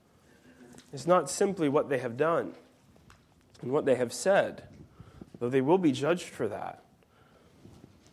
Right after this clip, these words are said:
But regardless of how much they understand about God, we are going to be judged based on our judgment of others. Look at Romans two, verse one. "Therefore,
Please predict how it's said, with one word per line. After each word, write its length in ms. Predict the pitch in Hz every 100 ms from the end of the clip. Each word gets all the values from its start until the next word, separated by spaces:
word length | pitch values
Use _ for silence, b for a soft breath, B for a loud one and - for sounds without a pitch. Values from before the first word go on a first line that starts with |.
| -
But 140 | -
regardless 880 | 143 139 151 190 185 139 117 - - - - -
of 100 | 123
how 200 | - 190
much 260 | 190 175
they 140 | 165 151
understand 720 | 156 185 156 - 185 190 220
about 320 | 170 127 104
God, 440 | 110 98 80 117 - - b b b b b - - - _ -
we 340 | 131 151 214 185
are 200 | 139 139
going 380 | 135 165 220
to 140 | 175 156
be 160 | 139 127
judged 580 | 123 147 147 131 127
based 440 | 123 156 202 180 -
on 500 | - 131 123 135 135 -
our 280 | 156 185 170
judgment 540 | 143 135 131 151 165
of 180 | 180 175
others. 460 | 190 233 156 85 165
Look 160 | 180
at 100 | 190 - -
Romans 400 | 131 135 156 -
two, 240 | - 123
verse 260 | 117 135 -
one. 300 | 165 185 120
"Therefore, 600 | 156 196 - 151 139 165